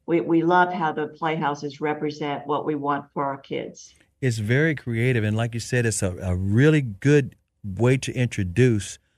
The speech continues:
Speaker 2: what Dallas Casa does. It's like, okay, you're at the mall, you can see the playhouses, and then, oh, guess what?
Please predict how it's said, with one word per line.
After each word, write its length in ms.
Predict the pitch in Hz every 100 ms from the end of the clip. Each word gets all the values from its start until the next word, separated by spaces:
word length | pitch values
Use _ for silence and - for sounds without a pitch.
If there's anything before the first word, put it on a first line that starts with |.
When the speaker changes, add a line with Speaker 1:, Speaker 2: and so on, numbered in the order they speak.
| _ _ _
Speaker 2:
what 280 | - 131 123
Dallas 360 | 120 120 120 -
Casa 400 | - 123 107 98
does. 500 | 90 117 98 76 80
It's 140 | 95
like, 200 | 123 107
okay, 360 | 92 156 147 131
you're 220 | 127 117
at 140 | 131 -
the 80 |
mall, 360 | 127 101 95 92 _ _ _ -
you 60 |
can 100 | 110
see 180 | - 139
the 100 | 143
playhouses, 720 | 139 135 120 104 92 92 101
and 80 | 101
then, 160 | 107 -
oh, 200 | 156 170
guess 300 | 120 131 156
what? 220 | - 175